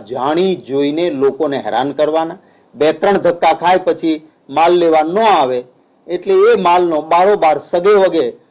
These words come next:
કારણ કે મોટાભાગના તો હવે ભાજપના લાગતા વળગતા લોકો જ આ ધંધામાં છે. ગરીબ માણસનું પડાવીને ખાઈ જવાનું, નકલી ઓફિસો, નકલી અધિકારીઓ, એ જ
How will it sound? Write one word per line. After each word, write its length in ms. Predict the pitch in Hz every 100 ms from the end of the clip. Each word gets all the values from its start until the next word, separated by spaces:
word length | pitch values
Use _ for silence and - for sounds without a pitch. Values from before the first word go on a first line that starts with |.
| _
કારણ 200 | 151 151
કે 80 | 160
મોટાભાગના 640 | 156 165 175 175 180 175
તો 60 | 180
હવે 160 | 175 147
ભાજપના 500 | 147 170 175 175 160
લાગતા 320 | 151 - 170
વળગતા 360 | 170 170 180 165
લોકો 160 | 165 180
જ 60 | 165
આ 160 | 156 143
ધંધામાં 480 | 143 156 156 160
છે. 220 | - 196 156 - _ _ _ _ _ _ -
ગરીબ 420 | 113 185 262 190 156
માણસનું 680 | 170 170 180 175 - 180 160 _
પડાવીને 600 | 156 170 185 202 196 196 180 -
ખાઈ 320 | - 208 220
જવાનું, 440 | 180 151 135 127 - _ _ 131
નકલી 500 | 151 170 202 196 165
ઓફિસો, 500 | 151 208 214 208 190 151
નકલી 440 | 143 165 196 175
અધિકારીઓ, 640 | 139 135 170 202 196 175 120 - _ _ _ _
એ 100 | 226
જ 40 | 247